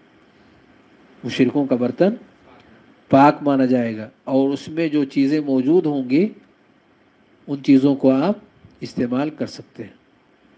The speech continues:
अब अचार का डब्बा आता है, तेल का डब्बा आता है, बहुत सारे डब्बे हैं मार्केट के अंदर दस्तयाब हैं, चमड़े के नहीं हैं लेकिन मुशरिकीन के बनाए हुए वो बर्तन हैं।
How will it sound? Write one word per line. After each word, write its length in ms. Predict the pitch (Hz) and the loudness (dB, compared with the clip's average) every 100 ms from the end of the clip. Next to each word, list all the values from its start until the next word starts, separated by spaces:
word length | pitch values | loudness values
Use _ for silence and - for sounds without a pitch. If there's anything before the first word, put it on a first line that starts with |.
| _ _ _ _ _ _ _ _ _ _ _ _ _ - - | _ _ _ _ _ _ _ _ _ _ _ _ _ -18 -2
अब 140 | 151 | 0
अचार 380 | 165 - 151 165 | 0 2 2 2
का 120 | 165 | 0
डब्बा 320 | 151 143 160 151 | -2 0 0 0
आता 220 | 143 139 | 0 -2
है, 160 | 135 - _ _ - | -4 -10 _ _ -4
तेल 220 | 143 156 | 0 2
का 120 | 156 139 | 0 -4
डब्बा 320 | 139 135 147 | -4 0 0
आता 240 | 139 135 | 0 -2
है, 200 | 117 143 - _ _ _ _ _ - | -6 -8 -14 _ _ _ _ _ -2
बहुत 240 | 139 160 | 2 4
सारे 240 | - 165 156 | 4 2 2
डब्बे 300 | 147 143 156 | 0 0 0
हैं 260 | 143 170 196 _ - | 0 -4 -8 _ -10
मार्केट 420 | 131 127 - 151 | -6 -4 -2 -2
के 100 | 156 | -2
अंदर 240 | 147 156 160 | -4 -2 -2
दस्तयाब 440 | 139 - 131 117 | -2 -2 -2 -2
हैं, 180 | 107 117 _ _ _ _ _ _ _ _ _ _ | -8 -16 _ _ _ _ _ _ _ _ _ _
चमड़े 300 | - 143 170 | -4 2 4
के 140 | 185 175 | 4 2
नहीं 200 | 185 160 | 0 -2
हैं 220 | 151 214 _ _ _ _ _ _ _ _ - | -4 -8 _ _ _ _ _ _ _ _ 0
लेकिन 440 | 139 - 180 190 - _ _ _ _ _ _ - | 2 2 0 -2 -14 _ _ _ _ _ _ -16
मुशरिकीन 580 | 139 135 151 143 180 175 | -10 -2 0 0 0 0
के 140 | 170 | 0
बनाए 300 | 151 151 160 | 2 4 4
हुए 160 | 160 175 | 4 2
वो 120 | 185 | 2
बर्तन 320 | 147 - 131 | 0 0 -2
हैं। 160 | 104 | -4